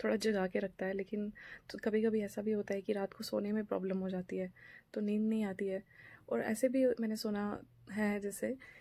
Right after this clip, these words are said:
कि अगर हम प्रॉपरली सोते नहीं हैं, तब भी हमारे एक्नेस जो हैं, वो बहुत आ जाते हैं। अगर हम स्लीप अच्छे से नहीं ले रहे हैं, तो हमें मैक्सिमम सेवन एट आवर्स की स्लीप लेनी ही लेनी है। तो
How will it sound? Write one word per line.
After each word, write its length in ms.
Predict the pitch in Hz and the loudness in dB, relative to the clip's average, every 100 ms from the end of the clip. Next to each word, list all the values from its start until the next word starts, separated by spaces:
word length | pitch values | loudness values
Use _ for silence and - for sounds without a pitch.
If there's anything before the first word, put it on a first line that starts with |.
| - - | -20 -6
कि 240 | 220 208 | -2 -2
अगर 340 | 196 208 220 214 | -2 -2 0 0
हम 280 | 202 214 | 0 -2
प्रॉपरली 360 | 208 214 220 220 | -2 -2 0 -2
सोते 360 | - 208 202 214 | -2 -2 -2 -2
नहीं 180 | 208 | -2
हैं, 140 | 196 202 | -4 -4
तब 220 | 208 196 | -4 -4
भी 80 | 208 | -4
हमारे 360 | 208 214 202 202 | -2 0 0 -4
एक्नेस 440 | 196 202 202 - | -4 -6 -8 -8
जो 60 | 214 | -8
हैं, 140 | 202 | -4
वो 120 | 202 196 | -4 -4
बहुत 280 | 196 190 | -6 -4
आ 100 | 196 | -2
जाते 280 | 185 180 180 | -2 -2 -2
हैं। 120 | 220 330 _ - - - - - | -4 -4 _ -20 -20 -20 -14 -6
अगर 220 | 208 208 | 0 2
हम 260 | 208 208 208 | 2 0 -2
स्लीप 340 | - 208 202 | -4 -6 -4
अच्छे 200 | 208 214 | -4 -4
से 120 | - | -4
नहीं 120 | 208 | -4
ले 140 | 196 185 | -2 -2
रहे 120 | 196 | -2
हैं, 80 | 214 | -2
तो 120 | 233 | -2
हमें 220 | 226 247 | -2 0
मैक्सिमम 600 | 240 220 - 233 240 247 254 _ - | -2 -4 -4 -4 -2 -4 -6 _ -20
सेवन 380 | - - 214 226 | -10 -4 0 2
एट 160 | 233 214 | 2 0
आवर्स 280 | 202 202 - | -2 -4 -4
की 100 | 202 | -8
स्लीप 300 | - 196 208 | -4 -6 -6
लेनी 180 | 202 190 | -6 -4
ही 120 | 208 | -4
लेनी 300 | 202 190 180 | -4 -2 -2
है। 200 | 180 214 - - - - - - - _ _ | -2 -2 -6 -12 -20 -20 -20 -20 -20 _ _
तो 340 | 190 190 190 | -6 -4 -6